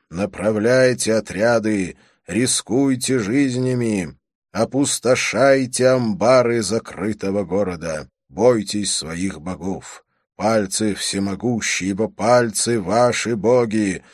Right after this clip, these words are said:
Пальцы всемогущие, ибо пальцы великие.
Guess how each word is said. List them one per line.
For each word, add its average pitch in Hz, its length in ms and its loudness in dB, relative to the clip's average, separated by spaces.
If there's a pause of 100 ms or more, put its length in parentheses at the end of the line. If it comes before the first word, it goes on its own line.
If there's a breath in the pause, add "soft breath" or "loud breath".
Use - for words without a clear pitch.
(240 soft breath)
Пальцы 127 600 4
всемогущие, 123 1000 0
ибо 123 180 2
пальцы 127 600 2
великие. 127 1040 2